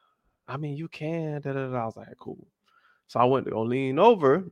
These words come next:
to grab something. She kissed me in the mouth. I love a good kiss. Here's the issue. I thought whatever the black smells like when you light it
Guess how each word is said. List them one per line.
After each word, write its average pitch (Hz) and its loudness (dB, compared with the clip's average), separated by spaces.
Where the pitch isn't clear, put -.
to 113 -6
grab 175 6
something. 120 -6
She - -20
kissed - -12
me 95 -12
in 104 -10
the 98 -12
mouth. - -12
I 113 -2
love 113 -4
a 104 -14
good - -20
kiss. - -20
Here's 139 -2
the - -12
issue. - -14
I 202 12
thought 113 4
whatever 139 4
the 120 -2
black 120 0
smells 147 -2
like 113 -2
when 107 -10
you 104 -14
light 127 4
it 107 -8